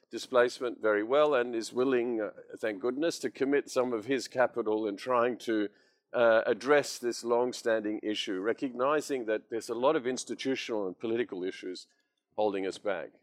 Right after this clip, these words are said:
more than there are maybe technical and financial issues. This is, uh, the kind of reality. So he commissioned a high-level panel, uh, uh,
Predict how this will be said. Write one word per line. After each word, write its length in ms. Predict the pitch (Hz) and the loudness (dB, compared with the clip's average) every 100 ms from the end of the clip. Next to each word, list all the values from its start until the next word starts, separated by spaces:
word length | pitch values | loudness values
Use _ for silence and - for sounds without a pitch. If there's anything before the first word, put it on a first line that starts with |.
| _ | _
more 220 | 104 113 | -4 -2
than 160 | 107 98 | -2 -2
there 180 | 101 101 | 0 0
are 160 | 101 | -2
maybe 280 | 98 98 92 | -6 -6 -8
technical 520 | 90 110 101 87 95 | -8 -8 -8 -10 -8
and 100 | 87 85 | -8 -6
financial 520 | 95 92 92 - 92 | -6 -6 -10 -12 -12
issues. 360 | 85 - 82 - | -12 -12 -16 -16
This 240 | - - | -14 -14
is, 200 | 95 - _ _ _ _ | -14 -18 _ _ _ _
uh, 100 | 98 | -6
the 180 | 92 95 | -2 -2
kind 300 | - 107 101 | 0 -2 -2
of 80 | 87 95 - | -6 -12 -10
reality. 680 | 95 95 98 101 92 95 78 _ _ - | -4 -2 -4 -6 -8 -10 -14 _ _ -18
So 140 | - 139 | 0 2
he 100 | 143 | 4
commissioned 480 | 156 156 165 165 | 4 2 2 2
a 80 | 139 | 4
high-level 440 | 127 123 110 101 104 | 6 4 4 0 -4
panel, 440 | 175 185 180 175 - - _ - | 0 2 2 -2 -10 -20 _ 2
uh, 500 | 131 120 120 120 117 | 6 8 8 6 4
uh, 260 | 120 117 | 4 4